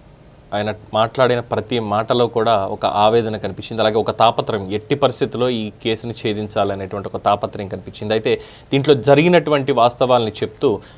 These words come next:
ఆయన మాట్లాడినటువంటి తీరు ప్రతి ఒక్కళ్ళని ఆలోచింపజేస్తోంది అనడంలో ఎటువంటి అతిశయోక్తి లేదు. And ముఖ్యంగా నిన్న సుగాలి ప్రీతి వాళ్ళ అమ్మగారు ప్రెస్ మీట్ పెట్టి మాట్లాడుతూ సెప్టెంబర్ నాలుగు డెడ్‌లైన్ ఇచ్చి మరి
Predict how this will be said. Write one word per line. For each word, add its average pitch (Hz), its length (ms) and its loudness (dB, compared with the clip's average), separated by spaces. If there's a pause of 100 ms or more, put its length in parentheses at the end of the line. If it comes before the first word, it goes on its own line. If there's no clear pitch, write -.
(140)
ఆయన 107 140 4
మాట్లాడినటువంటి 110 840 0
తీరు 139 280 -2
ప్రతి 127 240 0
ఒక్కళ్ళని 127 340 0
ఆలోచింపజేస్తోంది 117 1040 2
అనడంలో 101 340 -4
ఎటువంటి 104 360 -2
అతిశయోక్తి 117 440 -6
లేదు. - 160 -4 (140)
And 117 160 -6
ముఖ్యంగా 147 460 4 (320)
నిన్న 135 340 4
సుగాలి 151 520 4
ప్రీతి 147 280 0
వాళ్ళ 131 240 4
అమ్మగారు 127 760 4 (160)
ప్రెస్ 120 300 0
మీట్ 156 280 0
పెట్టి 131 200 0
మాట్లాడుతూ 117 640 0
సెప్టెంబర్ 143 800 2
నాలుగు 123 400 4
డెడ్‌లైన్ 110 680 2
ఇచ్చి 135 240 -8
మరి 131 200 -2